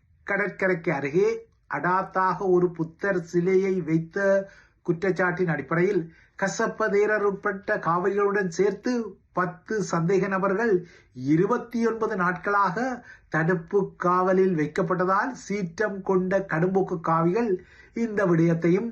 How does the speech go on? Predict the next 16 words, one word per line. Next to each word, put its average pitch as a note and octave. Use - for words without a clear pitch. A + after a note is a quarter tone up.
தையிட்டி G#3
பிரச்சனையும் F3+
சாக்காக E3
வைத்து E3
இந்த F3
டூ F#3+
பாயிண்ட் F3+
ஓ F#3+
பௌத்த F3
எழுச்சி E3
மாநாட்டை E3
இன்று A3
கொழும்பில் G#3
நடத்தி G3
கொண்ட F#3+
போதிலும் F#3+